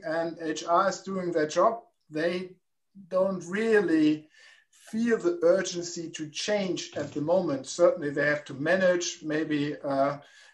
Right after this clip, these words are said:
uh, uh, bailouts or something, but not to change and to help, uh,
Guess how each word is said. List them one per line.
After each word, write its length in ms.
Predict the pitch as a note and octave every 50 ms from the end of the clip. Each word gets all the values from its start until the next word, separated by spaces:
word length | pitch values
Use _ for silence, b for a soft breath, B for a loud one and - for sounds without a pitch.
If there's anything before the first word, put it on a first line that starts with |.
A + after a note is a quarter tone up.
| b -
uh, 40 | C#3+
uh, 920 | C#3+ C#3+ C#3+ C#3+ C#3+ C#3+ C#3 C#3+ C#3 D3 C#3+ C#3+ C#3+ C#3+ C#3+ C#3+ C#3+ C#3+ - D3 C3+ C#3
bailouts 680 | D#3+ D#3+ F3+ G#3 G#3 - F3+ F3 F3+ F3+ F3+ F3+ F3+ -
or 140 | D#3+ D3+
something, 720 | D3+ - F#3+ G#3 A3 G#3+ - G#3 G#3 G#3 G#3 G#3 G3+ F#3+ -
but 300 | D#3+ D#3 D#3 D#3+ D#3 - - _
not 480 | - D#3 D#3 F3+ F#3 F#3 F#3 - - _
to 100 | - D#3
change 720 | D#3 - - - F3 F3 F3+ F#3 F#3+ F#3+ F3+ - - - -
and 240 | D#3+ D#3 D#3+ D3
to 160 | - - F3 E3
help, 360 | E3 F#3 G#3 G#3 G#3 - - _ _ _ _ _ _ _ - F3+
uh, 60 | F3